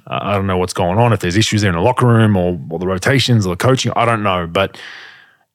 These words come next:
it, they might be looking at a point where this, this roster's probably ex-, you know, got to its potential the last couple of years, and this is it.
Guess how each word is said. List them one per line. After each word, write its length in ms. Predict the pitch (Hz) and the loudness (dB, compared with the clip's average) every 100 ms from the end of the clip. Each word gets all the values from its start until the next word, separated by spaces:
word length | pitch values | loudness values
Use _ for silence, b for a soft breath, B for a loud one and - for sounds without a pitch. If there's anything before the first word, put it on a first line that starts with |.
| _ _ | _ _
it, 220 | - 104 87 | -4 -4 0
they 120 | 113 | 2
might 240 | 143 147 | 2 2
be 100 | 127 | 2
looking 220 | 123 123 | 2 4
at 60 | 120 | 2
a 60 | 101 | 2
point 240 | 131 117 | 0 2
where 100 | 110 | 2
this, 200 | 113 - | 0 -2
this 220 | 110 - | -4 0
roster's 560 | 110 113 - 101 92 - _ | 0 0 0 0 0 -6 _
probably 320 | - 104 107 | 0 2 4
ex-, 400 | 95 - - - - | 2 0 -2 -2 -2
you 120 | 110 | 0
know, 260 | 92 98 127 _ - 69 | 0 0 -4 _ -10 -4
got 180 | 104 101 | -2 0
to 180 | - 110 | 2 2
its 340 | 101 - - - B B B - | 2 0 -4 -6 B B B -12
potential 400 | - 107 113 127 | -6 -2 0 0
the 60 | 113 | 2
last 260 | 113 110 | 2 0
couple 240 | - 123 117 | -2 0 0
of 60 | |
years, 260 | 107 113 120 | 2 2 2
and 80 | 110 | 0
this 140 | 117 | 0
is 100 | 110 | 2
it. 220 | 143 - | 2 0